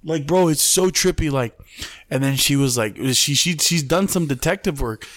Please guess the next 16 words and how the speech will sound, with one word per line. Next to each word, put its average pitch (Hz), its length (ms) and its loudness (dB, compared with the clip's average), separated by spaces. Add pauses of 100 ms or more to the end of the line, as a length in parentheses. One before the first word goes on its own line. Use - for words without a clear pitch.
(220)
Like, 131 160 0
she 143 160 2 (140)
even 147 400 -2 (100)
recorded 143 460 0
a 123 80 2
mosca 143 600 0 (280)
to - 140 -2
show 139 340 2
the 135 100 0
difference 127 540 -2
of 117 100 -4
what 123 160 0
a 113 60 -2
bug 135 320 0
looks 131 260 -6
like. 113 260 -8